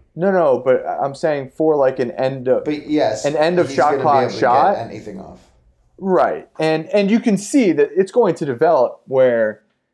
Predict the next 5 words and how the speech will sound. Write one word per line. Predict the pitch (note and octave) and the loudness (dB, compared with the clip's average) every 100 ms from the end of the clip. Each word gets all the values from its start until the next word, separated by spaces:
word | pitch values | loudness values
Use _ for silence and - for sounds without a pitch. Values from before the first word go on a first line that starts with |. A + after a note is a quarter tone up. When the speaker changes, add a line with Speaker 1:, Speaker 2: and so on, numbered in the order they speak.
| _ _ - | _ _ -4
Speaker 1:
where | C3 A#2+ - _ C3 | 0 0 -2 _ -2
those, | C#3 C#3+ B2+ - _ | 2 2 0 -8 _
all | - E3+ D#3+ | 0 2 4
those | D3 C3 | 2 0
percentages, | B2+ B2 B2 B2 G2+ F#2+ G2+ - | -4 -2 -2 -2 -4 -8 -10 -16